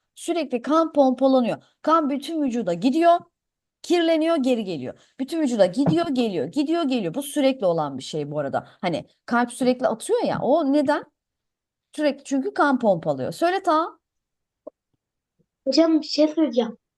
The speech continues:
Speaker 2: Hocam şimdi hocam hani bizim temiz kanımız var ya hocam. Hocam. Hocam işte hocam be-,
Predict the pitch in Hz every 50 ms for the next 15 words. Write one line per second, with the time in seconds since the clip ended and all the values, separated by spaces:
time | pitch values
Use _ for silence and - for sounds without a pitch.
0 | - - 277 262 311 311 302 294 - - - 302 302 285 302 311 311 302 311 339
1 | 330 - - - _ _ _ _ _ - - 277 285 294 294 269 285 - - 269
2 | 233 240 240 240 262 269 240 269 294 285 269 277 - 269 269 277 277 277 - -
3 | 302 285 294 294 294 311 294 285 302 339 392 392 359 294 277 247 233 226 226 202
4 | 233 220 226 220 - _ _ _ _ _ _ - - 240 233 226 233 208 208 -
5 | - - _ _ _ _ _ _ _ _ _ _ _ _ _ _ _ _ _ _
6 | _ _ _ _ _ - - - _ _ _ _ _ - 285 269 269 - 330 311
7 | 277 - - - _ _ _ _ - 311 254 - - - 330 311 302 302 285 330
8 | 349 349 381 - - - _ _ _ _ _ _ _ - 277 330 269 285 277 269
9 | 262 262 269 269